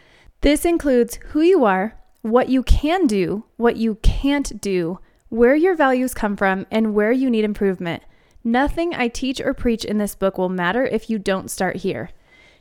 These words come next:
Now, Alan shared on the show that this is a very simple foundational concept. But the truth is, very few people have actually harnessed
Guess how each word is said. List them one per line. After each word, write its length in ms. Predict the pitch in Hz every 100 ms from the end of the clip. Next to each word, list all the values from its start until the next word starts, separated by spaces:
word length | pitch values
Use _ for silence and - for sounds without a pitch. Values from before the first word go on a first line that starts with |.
| -
Now, 220 | 254 -
Alan 360 | 247 285 339 359
shared 280 | - 220 220
on 160 | 208
the 120 | 214
show 260 | 202 202 190
that 200 | 190 -
this 180 | 240 -
is 120 | 233
a 120 | 220
very 580 | 190 196 226 233 247 262 -
simple 420 | - 247 220 220
foundational 800 | 214 202 185 196 196 214 196 190
concept. 640 | - 160 - - - - - - - -
But 160 | 247 247
the 100 | 262
truth 400 | - 320 349 285
is, 300 | 202 190 190
very 380 | 208 220 277
few 220 | 302 269 269
people 380 | 233 220 175
have 240 | 160 214 208 -
actually 500 | 226 233 - 277 294
harnessed 580 | - 254 214 208 196